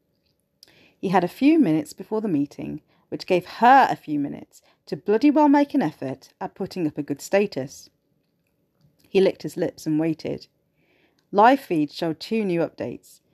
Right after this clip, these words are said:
His hands shook as he clicked on them. Mary's painful verruca has finally healed up,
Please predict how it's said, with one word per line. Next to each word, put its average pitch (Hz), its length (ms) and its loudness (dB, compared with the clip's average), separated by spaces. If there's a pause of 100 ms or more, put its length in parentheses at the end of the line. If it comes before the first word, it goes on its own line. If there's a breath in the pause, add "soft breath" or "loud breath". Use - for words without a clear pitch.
(380)
His 165 200 -6
hands 208 340 0
shook - 300 -2
as 165 80 -10
he 151 80 -4
clicked - 320 -8
on 139 120 -2
them. 143 220 -4 (1000)
Mary's 262 440 4
painful 262 440 -2
verruca 190 460 -2
has 165 180 -10
finally 165 360 -2
healed 160 280 -4
up, - 300 -4